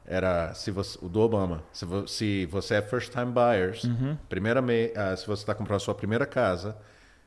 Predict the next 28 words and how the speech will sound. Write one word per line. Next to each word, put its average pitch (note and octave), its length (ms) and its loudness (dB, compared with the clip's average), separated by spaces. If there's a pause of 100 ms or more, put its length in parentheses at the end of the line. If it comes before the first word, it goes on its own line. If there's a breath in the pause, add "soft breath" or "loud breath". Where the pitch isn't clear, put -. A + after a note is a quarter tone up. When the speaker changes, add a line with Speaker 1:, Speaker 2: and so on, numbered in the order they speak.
(220 soft breath)
Speaker 1:
e G#2 580 -2
ele G#2 240 -2
tava G#2 320 4
dando G2+ 220 0
oito B2 260 2
mil A#2+ 160 2
dólares G#2 300 4
de G#2 80 -8
crédito G#2 500 -2
no, G2 300 -4 (180)
no F#2+ 100 -4
imposto. E2+ 520 -8 (100)
Speaker 2:
Bom G#2+ 200 2
demais, G#2+ 440 2
hein? G#2 140 -2 (200)
Speaker 1:
Então, G#2 720 -2 (440)
a F#2+ 100 -2
gente G#2+ 480 -2 (180)
pôde D3+ 320 4
comprar A2 420 0
a G2 40 -2
casa G2 400 -4
sem D3+ 420 -6 (140)
down B2 220 -2
payment G#2 400 -4 (300)
Speaker 2:
Uau. A2 600 0 (180)
Speaker 1:
na F2+ 140 -4
época, F2 400 -8